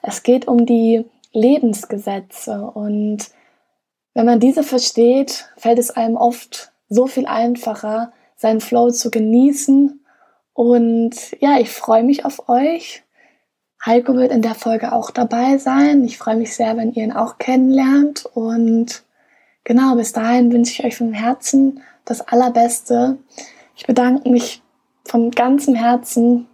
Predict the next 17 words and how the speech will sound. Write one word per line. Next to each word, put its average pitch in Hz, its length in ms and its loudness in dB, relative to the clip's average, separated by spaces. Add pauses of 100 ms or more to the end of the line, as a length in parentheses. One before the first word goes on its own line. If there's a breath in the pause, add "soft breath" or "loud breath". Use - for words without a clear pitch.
für - 140 -8
eure 226 300 0
Zeit, 240 640 -2
denn 233 120 -2
es, 226 160 -8
das 226 200 -2
ist - 80 -8
wirklich 240 220 0
das 220 200 -6
Wichtigste 240 680 0
und - 400 -12
das 233 180 -2
Kostbarste, 254 640 0
auch 247 100 0
was 226 220 -2
ihr 208 160 0
habt. - 500 -6